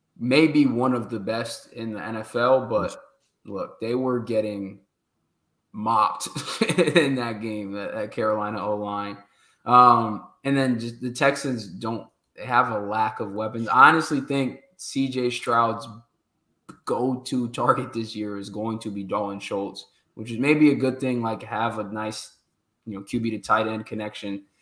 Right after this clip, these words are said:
so you can get simple passes, get into a rhythm.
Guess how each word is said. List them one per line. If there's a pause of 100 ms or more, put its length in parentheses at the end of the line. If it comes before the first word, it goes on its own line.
(200)
so
you
can
get
simple (100)
passes,
get
into
a
rhythm.